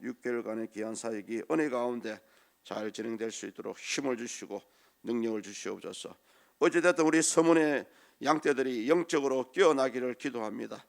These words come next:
기도의 사람으로 모두가 세워질 수 있도록 하나님 성령의 강권적인 역사하심을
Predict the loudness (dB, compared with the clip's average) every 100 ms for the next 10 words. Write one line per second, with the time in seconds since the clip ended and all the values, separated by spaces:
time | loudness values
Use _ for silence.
0 | _ _ _ _ -2 4 6 6 4 2
1 | 2 2 0 0 -2 4 4 4 2 2
2 | 0 -2 0 0 0 -6 -6 -8 -8 -6
3 | -4 -2 -2 -6 _ _ -20 _ -14 -6
4 | -2 0 -2 -4 -6 -4 -2 -2 -4 -2
5 | -2 2 0 0 -4 -6 -6